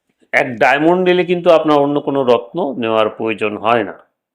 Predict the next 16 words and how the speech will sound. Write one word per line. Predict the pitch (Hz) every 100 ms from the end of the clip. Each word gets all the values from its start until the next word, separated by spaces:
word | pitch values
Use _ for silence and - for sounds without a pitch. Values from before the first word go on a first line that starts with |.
| _ _ _ _ _ _ _ _ _ _ _ _ _ _ _ _ _ _ _ _ _ _ _
এরপরে | 160 185 185 180 196 208
যদি | 202 202 196
আপনার | 180 - 175
প্রয়োজন | 170 160 160 160 165 160
হয়, | 131 151 165
সেক্ষেত্রে | - 143 131 151 147 143 156 165 - _ _ _ _ -
অনেক | 135 143 123
বিচার | 123 131 147 139
বিশ্লেষণের | 135 135 - 131 - 143 139 139
প্রয়োজন | 123 131 123 120 123 117
রয়েছে। | 110 110 120 - - - _ _ _ _ _ _ _ _ _ _ _ _ _ _ -
পরা | 127 156 180
একেবারে | 175 180 175 175 180
যায় | 143 147 147
না, | 156
অন্য | 160 151